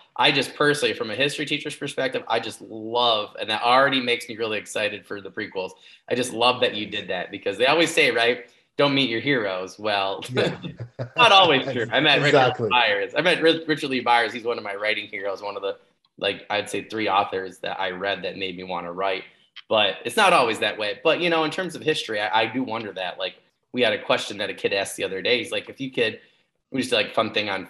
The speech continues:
Speaker 1: uh, Friday before break, and he was like, "If you could meet one historical person, who would you meet?" And I was like, "Ooh," I said, "Somebody," and he goes,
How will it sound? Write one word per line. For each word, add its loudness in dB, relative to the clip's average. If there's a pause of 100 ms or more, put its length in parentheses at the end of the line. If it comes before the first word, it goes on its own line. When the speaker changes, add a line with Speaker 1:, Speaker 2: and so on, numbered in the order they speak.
Speaker 1:
uh, -2 (140)
Friday 2
before -4
break, 0
and -12
he -12
was -14
like, -8
"If -18
you -14
could -10
meet -8
one -4
historical -4
person, -6
who -10
would -10
you -12
meet?" -10
And -6
I 0
was -8
like, -8 (600)
"Ooh," 0 (420)
I 4
said, 0
"Somebody," 0
and -6
he -8
goes, -4